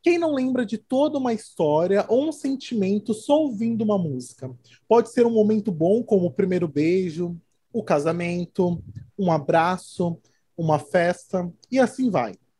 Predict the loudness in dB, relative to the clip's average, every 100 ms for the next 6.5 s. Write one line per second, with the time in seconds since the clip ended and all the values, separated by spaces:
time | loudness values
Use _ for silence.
0 | _ _ -20 -20 0 2 6 6 6 4
1 | 0 2 4 2 0 -8 -14 _ _ 2
2 | 2 0 -6 -2 0 2 0 -2 -2 -2
3 | _ 2 2 -4 2 2 2 2 2 2
4 | -2 -2 -6 -8 -6 -2 0 0 -2 0
5 | 0 -2 0 0 0 -2 0 -2 -2 -6
6 | -6 -10 -10 -18